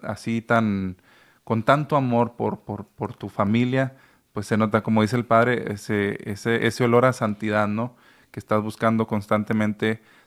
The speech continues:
tener esa relación con Dios y quieres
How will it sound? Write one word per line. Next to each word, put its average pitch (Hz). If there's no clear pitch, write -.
tener 107
esa 110
relación 107
con 107
Dios 120
y 113
quieres 113